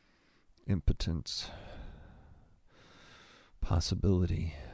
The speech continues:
Roads opening through a dense wood." He truly seemed as though he were trying to remember a dream he had just had. Confusion played across his face. "Nanites.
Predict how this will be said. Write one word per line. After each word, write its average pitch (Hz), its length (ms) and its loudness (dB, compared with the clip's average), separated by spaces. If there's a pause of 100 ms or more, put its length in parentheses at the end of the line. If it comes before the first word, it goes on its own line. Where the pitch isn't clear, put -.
(1400)
Roads 98 440 4
opening 78 460 2
through - 340 -2
a 85 60 2
dense 87 500 0
wood." 92 460 2 (1400)
He - 160 -4
truly 113 380 6
seemed 101 400 2
as 85 100 0
though 87 140 6
he 92 120 4
were 95 100 4
trying 92 320 2
to - 120 -4
remember 92 380 4
a 85 60 4
dream 101 500 4
he 90 120 4
had 82 100 2
just 85 260 0
had. 82 340 2 (360)
Confusion 101 600 2
played 87 320 4
across 92 420 2
his - 140 -4
face. - 540 0 (1300)
"Nanites. - 880 0